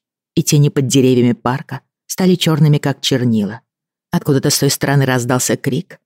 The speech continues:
в ответ послышались крики у конюшни, и внезапно появились две или три фигуры с зажжёнными факелами. Маленькие тёмные силуэты побежали к деревьям, пламя их сосновых факелов летело за ними, отсвечивая на холодном влажном ветру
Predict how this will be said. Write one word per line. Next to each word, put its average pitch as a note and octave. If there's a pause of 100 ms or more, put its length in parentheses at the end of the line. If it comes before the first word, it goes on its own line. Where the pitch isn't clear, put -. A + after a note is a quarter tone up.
(240)
в D3
ответ C#3
послышались C3+
крики C#3
у C3
конюшни, C3 (420)
и F3+
внезапно F3+
появились E3
две D#3
или D#3+
три D#3
фигуры D3 (180)
с C3
зажжёнными C3
факелами. G#2+ (480)
Маленькие C#3
тёмные C3
силуэты B2+
побежали C3+
к A#2+
деревьям, D#3 (340)
пламя D#3
их C#3+
сосновых C#3
факелов D3+ (220)
летело D#3
за B2
ними, C#3+ (220)
отсвечивая C#3+
на C#3
холодном C3
влажном A#2+
ветру B2